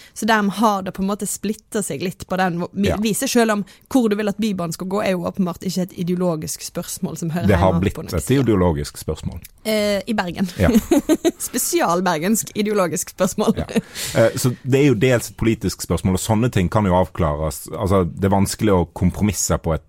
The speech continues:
Speaker 2: traséforslag, for enten skal Bybanen gå der eller der. Eh, begge plasser tror jeg ikke er aktuelt.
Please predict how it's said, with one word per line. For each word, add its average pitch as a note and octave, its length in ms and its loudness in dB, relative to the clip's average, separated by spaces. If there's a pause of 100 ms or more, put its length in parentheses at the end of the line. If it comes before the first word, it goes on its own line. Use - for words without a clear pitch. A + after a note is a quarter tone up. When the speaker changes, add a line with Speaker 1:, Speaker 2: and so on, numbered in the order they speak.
Speaker 2:
traséforslag, F#2 840 0
for E2 160 0
enten E2+ 320 -2
skal E2 140 -4
Bybanen D2 300 -2
gå D2+ 120 -4
der D#2+ 240 0
eller C#2 140 -6
der. A#2 240 0 (420)
Eh, E2 320 0
begge E2+ 400 -2
plasser F#2 400 -2
tror E2+ 180 0
jeg D#2 180 -2
ikke E2 200 -4
er D2 280 -4
aktuelt. - 580 -4